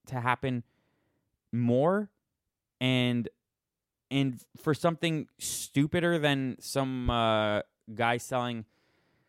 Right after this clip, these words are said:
cigarettes on, illegal cigarettes on the street and then getting choked and accidentally killed. I mean, at least there, there is a, a real victim. I mean, if you're dumping water on cops, I don't think you can't, you can't really be considered a victim if they retaliate.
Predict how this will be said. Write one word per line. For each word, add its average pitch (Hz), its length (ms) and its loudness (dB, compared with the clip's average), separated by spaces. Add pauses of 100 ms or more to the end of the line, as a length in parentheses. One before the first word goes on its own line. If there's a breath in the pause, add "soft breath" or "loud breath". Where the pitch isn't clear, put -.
(160)
cigarettes 131 680 -2 (220)
on, 113 260 2
illegal 127 580 0
cigarettes 127 480 -2
on 120 120 -4
the 113 60 -6
street 120 320 -8
and 104 120 -4
then 104 100 -2
getting 104 240 -2
choked - 460 -6 (260)
and 101 240 0
accidentally 101 460 -2
killed. 120 360 -4 (680)
I 135 60 2
mean, 143 140 2
at 135 140 4
least 156 260 -2
there, 131 420 4 (2750)
there 123 200 0
is 120 140 -2
a, 117 60 -6 (160)
a 123 60 2
real 123 240 4
victim. 107 380 0
I 95 60 2
mean, 101 160 0
if - 140 -4
you're 123 100 -2
dumping 131 400 -2
water 117 320 2
on 95 160 -6
cops, 117 360 -8
I 104 80 -2
don't 127 160 -6
think 143 140 -10
you 120 100 -14
can't, 123 240 -10
you 123 60 -10
can't 160 240 -8
really 160 200 -4
be 135 120 -8
considered 120 440 -4
a 101 40 0
victim 101 360 -6
if 92 140 -6
they 101 120 -4
retaliate. 92 720 -4